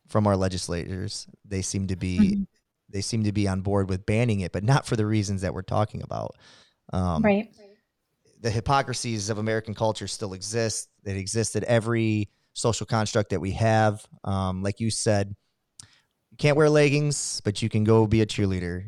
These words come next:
Speaker 1: You can't, you know, wear a midriff, but you can go wear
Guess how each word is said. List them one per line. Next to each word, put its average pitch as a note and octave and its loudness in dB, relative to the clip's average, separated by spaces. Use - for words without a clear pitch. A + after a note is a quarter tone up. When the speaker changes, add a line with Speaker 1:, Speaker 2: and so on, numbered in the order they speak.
Speaker 1:
You G2 -6
can't, - -4
you G#2+ -4
know, G2+ 0
wear G#2+ 2
a A2 4
midriff, G#2+ 0
but - -6
you G#2 -4
can G2+ -4
go G2 0
wear G2 0